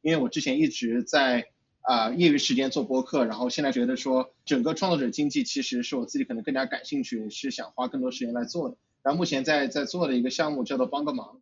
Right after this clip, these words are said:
做的主要的事情是能够让那些不是大 V 的创作者，不管他是做播客、视频、音乐，还是哪怕是做开源的这个代码，啊，都可以让他们获得更多的收入，而且是在获得更多收入的同时，让他们的这个粉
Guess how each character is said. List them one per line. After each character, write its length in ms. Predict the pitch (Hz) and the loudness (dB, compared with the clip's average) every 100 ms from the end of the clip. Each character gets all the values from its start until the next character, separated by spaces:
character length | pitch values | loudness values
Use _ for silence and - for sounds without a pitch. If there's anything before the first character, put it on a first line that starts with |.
| _ | _
做 160 | - 165 | -4 -2
的 80 | 131 | -2
主 120 | 120 | 0
要 120 | 127 | 0
的 100 | 143 | 0
事 180 | 139 165 | 0 -2
情 180 | 143 123 | -2 -2
是 120 | - | -2
能 140 | 123 | -2
够 100 | 127 | 0
让 280 | 139 151 139 | 2 2 0
那 100 | 139 | -2
些 220 | 123 143 | 0 0
不 160 | 135 - | -2 -4
是 120 | - | -2
大 180 | 185 139 | 0 2
V 140 | 127 | 2
的 120 | 131 127 | 2 0
创 180 | 147 | 0
作 80 | 127 | -2
者， 160 | 123 - | -2 -6
不 80 | - | -6
管 120 | 131 120 | -6 -4
他 80 | 127 | -4
是 80 | |
做 120 | - 123 | -4 -4
播 220 | - 135 | -4 -4
客、 140 | 143 | -4
视 180 | - 151 | -4 -6
频、 300 | 123 220 240 - _ - | -6 -6 -8 -10 _ -4
音 140 | 139 147 | 0 2
乐， 200 | 165 277 | 2 2
还 140 | 117 | 0
是 180 | 120 131 | -4 -4
哪 100 | 117 | -4
怕 180 | - 131 | -4 -4
是 80 | 127 | -4
做 140 | 262 | -6
开 160 | - - | -4 -2
源 180 | 135 123 | 0 -2
的 100 | 123 | -2
这 120 | 254 | -4
个 80 | 247 | -2
代 180 | 165 | -2
码， 80 | 135 - _ _ _ | -4 -8 _ _ _
啊， 120 | 123 | -4
都 220 | 117 151 | 0 2
可 140 | 147 139 | 2 2
以 20 | |
让 180 | 127 131 | 2 0
他 120 | 139 | -2
们 100 | 139 | -4
获 140 | 127 135 | -2 0
得 140 | 123 | 0
更 180 | - 143 | 0 0
多 140 | 139 | 0
的 80 | 135 | -2
收 240 | - 160 | -2 0
入， 180 | 175 156 | 0 -2
而 160 | - 127 | -4 -4
且 220 | - 117 | -4 -6
是 340 | - 139 123 - _ - | -6 -2 -2 -2 _ -4
在 160 | 143 | -4
获 120 | 135 | 0
得 120 | 143 135 | 0 0
更 160 | 156 | 0
多 100 | 135 | 0
收 160 | 127 160 | -2 0
入 80 | 143 | 0
的 100 | 127 | -2
同 220 | 120 131 | -4 -8
时， 160 | - | -4
让 140 | 127 127 | -4 -4
他 120 | 135 | -4
们 120 | 131 | -4
的 100 | 123 | -4
这 80 | 120 | -4
个 80 | 120 | -6
粉 160 | 120 | -10